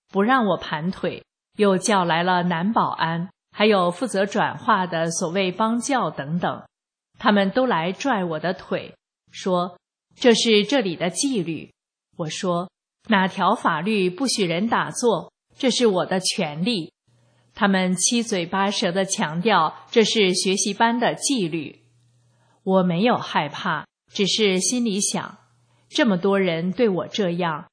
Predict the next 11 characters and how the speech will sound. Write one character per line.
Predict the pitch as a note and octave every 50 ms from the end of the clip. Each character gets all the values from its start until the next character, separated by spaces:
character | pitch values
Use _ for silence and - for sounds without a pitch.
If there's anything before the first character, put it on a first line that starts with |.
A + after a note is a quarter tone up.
| _ _ -
是 | - - C4
不 | F#3 F#3+
是 | F#3 - G3 A3+ G3+ F#3 F3+
我 | E3+ G3 F#3+
有 | A3+ A3 D#3 A#2+
争 | - - A#3+ A3+ A#3 B3
斗 | C#4+ C4 G#3+ F3+
心 | - - - G3+ F#3+ F3+ F#3 F3
啊？ | D#3+ D3+ C#3 E3+ _ _ _ _ _ _ _ _ _ _ -
又 | G#3 F#3
想， | F3+ F3 - F#3 D#3 C3 -